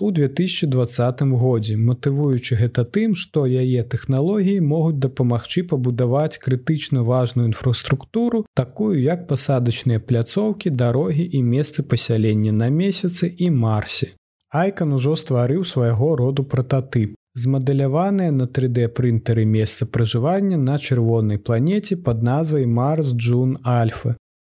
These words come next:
якое наса будзе выкарыстоўваць для падрыхтоўкі астранаўтаў да працяглых палётаў. Нядаўна абвешчаны кантракт з наса, заключаны ў рамках даследчай праграмы Агенцтва па інавацыях у малым бізнесе,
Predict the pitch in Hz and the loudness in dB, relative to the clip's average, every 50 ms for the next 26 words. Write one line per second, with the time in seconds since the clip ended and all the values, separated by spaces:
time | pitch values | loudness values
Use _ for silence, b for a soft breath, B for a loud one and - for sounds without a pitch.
0 | _ - 135 127 123 - 143 131 123 117 120 143 170 170 - - 135 120 127 139 | _ -2 -2 -2 0 0 0 2 2 2 2 0 0 0 0 0 0 0 0 0
1 | 139 135 120 113 117 110 - 127 120 120 - - - - 190 196 196 196 196 165 | 0 0 0 0 -2 -2 0 0 0 0 0 -2 -4 -2 -2 0 0 0 -2 -2
2 | 131 123 120 131 147 160 160 156 135 127 131 123 - - - 123 117 113 113 - | 0 0 0 0 0 0 -2 -2 -2 0 -2 -2 -2 -2 -2 0 0 0 0 0
3 | 117 110 - - - 123 123 127 151 175 190 190 180 - 156 131 113 117 120 147 | -2 -2 -2 -2 -2 0 0 2 2 0 0 -2 -2 -2 -2 0 0 0 0 0
4 | - - - 123 113 - - 110 110 107 107 123 117 - - - 131 131 127 127 | 0 -2 -2 -2 -2 0 0 0 2 2 2 0 -2 -2 -2 0 0 2 2 2
5 | 120 110 120 - - - - _ _ _ - 147 156 165 156 175 170 165 160 151 | 0 0 -2 -4 -6 -8 -8 _ _ _ -4 -2 -2 0 0 0 0 0 0 0
6 | 143 - - 139 131 123 127 139 135 120 - - - 123 120 113 - - 127 123 | 0 0 0 0 0 0 2 2 0 0 0 0 0 2 2 0 0 0 0 0
7 | 123 - 127 131 117 110 113 110 113 120 139 165 196 196 - - 202 180 170 180 | 0 0 0 0 2 0 0 0 0 0 0 2 0 0 0 0 0 0 0 -2
8 | 180 - - 175 165 175 - 165 156 160 - - 147 147 147 147 151 147 - - | -2 -2 -2 -2 0 0 0 -2 -2 -2 -2 -2 0 0 0 0 0 -2 -2 -2
9 | 139 120 131 139 135 131 - - 147 143 135 - - 135 127 131 135 135 127 120 | -2 0 0 0 -2 -2 -2 0 0 0 0 0 -2 -2 -2 -2 0 0 2 2
10 | 120 135 127 123 120 123 127 - 131 131 123 120 139 139 127 123 - - 123 120 | 2 2 2 2 2 0 0 0 0 2 2 2 2 2 0 0 -2 0 -2 -2
11 | 110 - - 135 131 - 135 131 131 131 123 127 123 117 120 - - 120 113 - | 0 0 0 0 0 2 0 0 0 0 2 2 2 0 0 -2 -2 -4 -4 -2
12 | - 135 127 127 123 123 117 117 117 117 117 127 165 196 202 202 196 175 175 - | -2 0 0 2 2 2 2 2 2 0 0 0 0 0 0 0 0 0 0 0
13 | - | -2